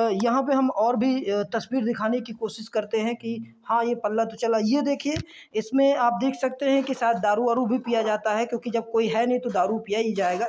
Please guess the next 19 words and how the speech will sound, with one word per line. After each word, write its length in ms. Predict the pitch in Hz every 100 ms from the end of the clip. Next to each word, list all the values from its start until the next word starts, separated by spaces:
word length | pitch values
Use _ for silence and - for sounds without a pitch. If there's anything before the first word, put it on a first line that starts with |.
| 202
ए 100 | 214
वन 160 | 254 262
की 160 | 269 262
एक 140 | 262
ये 200 | 262 254 - _ _
पाउच 260 | 233 285 -
पड़ी 260 | - 240 240
हुई 240 | 226 220
है, 200 | 208 277 - _ _ -
तो 60 |
ये 460 | 214 170 277 311 -
आप 280 | 233 240 262
तस्वीरें 680 | 247 - - - - 277 247
देख 180 | 208 208
सकते 240 | 202 - 220
हैं। 160 | 240
इसके 200 | 269 269
अलावा 260 | 269 262 285
हम 320 | 262 294 277